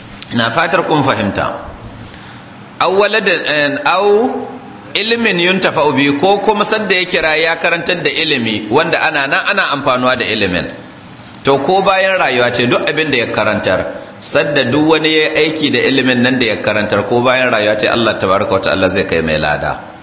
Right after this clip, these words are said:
Na fatar kun fahimta. Sannan na uku,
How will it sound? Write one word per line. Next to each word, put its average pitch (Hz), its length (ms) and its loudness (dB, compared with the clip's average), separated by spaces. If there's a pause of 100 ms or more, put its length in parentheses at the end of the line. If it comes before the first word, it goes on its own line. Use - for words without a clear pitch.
(880)
Na 135 160 2
fatar 180 360 0
kun 185 160 2
fahimta. 135 480 0 (500)
Sannan 147 540 0
na 156 80 4
uku, 107 480 0